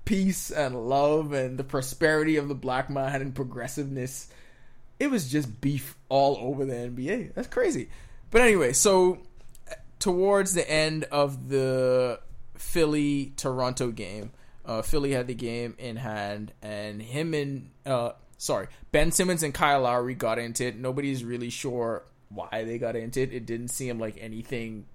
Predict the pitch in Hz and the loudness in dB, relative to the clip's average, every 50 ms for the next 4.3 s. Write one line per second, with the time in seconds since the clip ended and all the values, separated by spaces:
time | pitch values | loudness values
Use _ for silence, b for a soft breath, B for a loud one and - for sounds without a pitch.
0 | - - - - - - 156 147 135 127 90 110 120 123 127 120 117 120 113 - | -14 -10 -8 -8 -4 0 2 2 2 2 0 -2 -2 -2 -2 -4 -4 -6 -6 -4
1 | 143 135 131 127 110 113 117 120 120 120 127 127 117 107 107 104 110 113 113 117 | 0 2 2 2 0 0 -4 -6 -6 -6 -6 -8 -6 -6 -6 -4 -4 -4 -4 -6
2 | 117 113 113 101 104 110 110 120 120 117 - - 120 110 107 98 - B B B | -4 -4 -2 -2 -2 -4 -4 -4 -6 -6 -6 -4 -4 -2 -4 -4 -6 B B B
3 | B B - 120 117 104 104 - - 151 - 139 123 107 113 107 98 - - 147 | B B -4 -4 -4 -4 -4 -2 -2 -2 0 -2 -4 -4 -2 -2 -2 -2 -4 -6
4 | 131 - - 139 - | -6 -4 -6 -6 -6